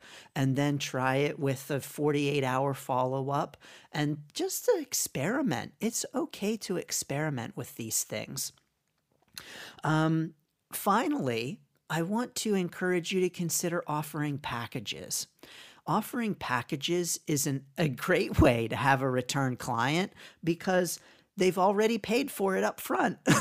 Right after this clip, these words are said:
And so offering a package is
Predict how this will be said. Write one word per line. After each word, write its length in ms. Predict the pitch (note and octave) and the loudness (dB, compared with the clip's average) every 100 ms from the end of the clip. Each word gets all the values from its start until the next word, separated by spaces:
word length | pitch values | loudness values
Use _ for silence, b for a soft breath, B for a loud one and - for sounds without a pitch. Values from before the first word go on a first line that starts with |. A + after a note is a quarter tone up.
| A3 D5 G3 - F3+ D#3+ - D#3 D3+ D3 - - - E3 - _ B B B B B | 2 6 8 8 8 6 4 4 2 2 -2 -2 -2 -4 -6 _ B B B B B
And 220 | - F3+ E3+ | 2 2 4
so 320 | - G3 F#3+ | 2 2 2
offering 540 | E3 F#3+ - B3 A#3 | 0 0 -2 -4 -2
a 60 | F#3+ | -4
package 580 | - D#3 C3 - C3+ C#3 | -2 -2 -2 -4 -4 0
is 280 | C3 C3 | 0 0